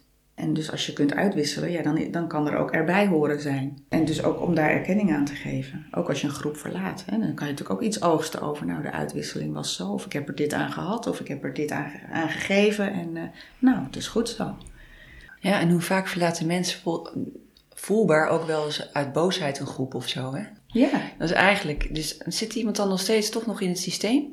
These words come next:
Speaker 1: De vraag is, kon die boosheid een plek hebben in de groep? Als iemand dan de groep verlaat, dan kun je natuurlijk ook afvragen: ja, maar wat diegene inbracht,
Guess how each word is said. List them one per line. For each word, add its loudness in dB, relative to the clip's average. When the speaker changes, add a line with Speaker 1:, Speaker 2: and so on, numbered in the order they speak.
Speaker 1:
De -2
vraag 6
is, 2
kon 8
die 4
boosheid 4
een 2
plek 0
hebben 0
in 0
de -2
groep? -2
Als 2
iemand 6
dan 8
de 6
groep 0
verlaat, 2
dan 0
kun -4
je -4
natuurlijk -8
ook -2
afvragen: -4
ja, 0
maar -2
wat -2
diegene 4
inbracht, 2